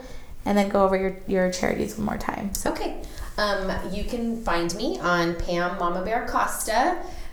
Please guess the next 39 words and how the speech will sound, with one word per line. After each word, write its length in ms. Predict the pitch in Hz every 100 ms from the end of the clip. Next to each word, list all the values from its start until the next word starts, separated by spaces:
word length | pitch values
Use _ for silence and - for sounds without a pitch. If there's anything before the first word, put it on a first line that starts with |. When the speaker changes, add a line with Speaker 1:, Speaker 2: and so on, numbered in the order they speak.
| -
Speaker 2:
uh, 180 | 185 190 185
for 120 | 202
San 260 | - 185 185
Pedro 280 | 226 269
Mayor 540 | 254 185 175 160 - -
on 600 | 165 165 165 170 170 170 - - -
Facebook, 640 | 160 135 - 135 - - -
and 480 | 175 165 160 160 160
Costa 380 | - 175 180 196
for 460 | 196 185 175 175 170
S 300 | 165 160 -
P 100 | 180
Mayor 320 | 170 156 156 156
on 180 | 139 139 139
Instagram. 720 | 170 - 170 175 180 294 339 - - - - -
Um, 260 | 185 185
I 40 | 180
have 200 | 185 170
a 40 |
GoFundMe 680 | - 160 - 185 175 185 175
up 180 | 175 220
under 180 | 170 170
the 80 | 170
same, 480 | - 160 160 190 - -
under 200 | 175 180
the 80 | 180
same 260 | 185 190 190
name. 360 | 170 160 175 240
Speaker 1:
Okay. 380 | 247 - 226 -
Speaker 2:
Um, 480 | 175 175 170 165 165 - -
please, 720 | - - 208 208 208 180 -
I 100 | -
don't 120 | 180 180
know 80 |
when 180 | 175 170
this 160 | 170 175
is 120 | 175
gonna 240 | 185 170 170
be 240 | 175